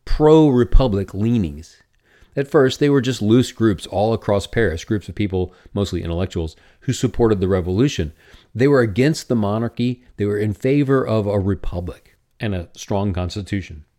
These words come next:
But in Paris, during the three years after the fall of the Bastille, but before the execution of Louis the sixteenth, the Jacobins were kind of the resistance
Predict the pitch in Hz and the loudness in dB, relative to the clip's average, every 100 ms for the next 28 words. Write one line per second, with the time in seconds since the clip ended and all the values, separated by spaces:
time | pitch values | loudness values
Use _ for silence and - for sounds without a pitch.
0 | _ _ _ _ _ _ _ _ _ _ | _ _ _ _ _ _ _ _ _ _
1 | _ _ _ - 110 117 120 - 262 233 | _ _ _ -10 -2 -2 -2 -2 0 0
2 | - - - - _ _ - 127 196 226 | -4 -14 -18 -20 _ _ -2 2 4 4
3 | 220 - 170 180 127 98 104 - 104 123 | 0 0 0 2 0 0 -4 -8 -12 -8
4 | - 180 170 - 104 113 104 85 78 - | -4 -4 -4 -6 -4 -4 -4 -6 -8 -8
5 | - - 71 85 _ _ 110 101 - 151 | -4 -2 -4 -10 _ _ -6 -4 -2 0
6 | 127 101 98 98 - 131 95 82 90 82 | 2 0 -6 -4 -2 0 -2 -2 -4 -4
7 | 82 92 - 175 156 - - _ - - | -8 -12 -6 -2 -2 -4 -14 _ -12 -6
8 | 123 208 262 156 135 123 - - - 156 | 0 0 0 0 2 0 -2 -14 0 2
9 | 123 - _ - - 311 302 170 156 131 | 2 -4 _ -8 -2 0 0 2 2 4
10 | 117 101 131 - - 80 104 - | 2 2 0 0 -4 -6 -6 -10